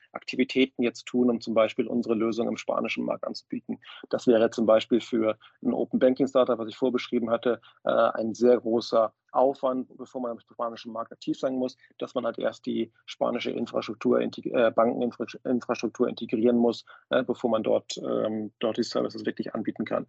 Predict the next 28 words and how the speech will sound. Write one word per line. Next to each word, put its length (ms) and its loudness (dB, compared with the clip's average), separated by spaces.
Für 120 0
uns 240 6
war 80 8
das 100 4
halt 140 0
schon 100 -2
mal 160 2
gegeben, 420 0
von 120 -2
daher 200 4
schon 140 -8
mal 240 0
eine, 380 -2
eine 220 0
Box 240 -2
gecheckt. 420 -2
Ähm, 320 0
ich 100 -10
glaube, 280 4
dann 440 2
der, 340 0
der 160 -4
nächste 320 -4
Schritt 240 -8
ist 80 -14
natürlich 240 -8
dann, 420 -2
ähm, 380 -2